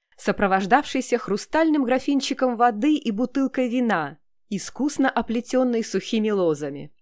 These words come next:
Отдав предпочтение последней, плеснула в бокал рубиновой жидкости, взяла крохотную булочку,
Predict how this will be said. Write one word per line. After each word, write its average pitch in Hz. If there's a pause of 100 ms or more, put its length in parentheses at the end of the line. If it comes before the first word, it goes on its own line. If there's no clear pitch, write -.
Отдав 190
предпочтение 185
последней, 190 (200)
плеснула 233
в 180
бокал 214
рубиновой 185
жидкости, 180 (100)
взяла 202
крохотную 185
булочку, 185